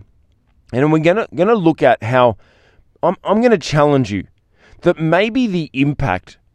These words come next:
maybe the difference you're gonna make in the world is not related to your skill. And maybe your purpose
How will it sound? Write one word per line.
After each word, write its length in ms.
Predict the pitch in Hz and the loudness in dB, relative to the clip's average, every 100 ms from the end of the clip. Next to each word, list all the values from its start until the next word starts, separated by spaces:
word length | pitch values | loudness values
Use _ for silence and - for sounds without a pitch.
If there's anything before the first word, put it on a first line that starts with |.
| _ | _
maybe 240 | 120 202 254 | -4 -4 -2
the 140 | 185 | -4
difference 600 | 117 135 143 160 165 - | 0 0 0 -4 -6 -2
you're 180 | 151 143 | 0 2
gonna 200 | 143 135 | 2 0
make 360 | 123 123 135 147 | 0 0 0 -2
in 120 | 135 | 0
the 100 | 123 | 0
world 580 | 110 123 104 90 78 - _ _ _ - _ _ - | 4 4 4 0 -8 -18 _ _ _ -20 _ _ -2
is 240 | 165 131 | -2 0
not 400 | 139 135 151 185 - | 2 2 2 0 -2
related 640 | 190 185 147 135 123 107 | -2 2 2 2 0 -8
to 120 | 127 | -4
your 220 | 120 117 | 0 0
skill. 480 | 98 - - 110 90 _ _ _ _ _ _ _ _ _ - - - | -2 -12 -4 -2 -2 _ _ _ _ _ _ _ _ _ -20 -20 -4
And 320 | 143 143 135 | 0 0 2
maybe 640 | 147 180 220 160 113 117 147 _ _ | 0 0 0 -2 -2 -4 -12 _ _
your 300 | 127 147 139 | 0 2 2
purpose 680 | - 165 180 - 110 - | 0 2 2 2 -4 -4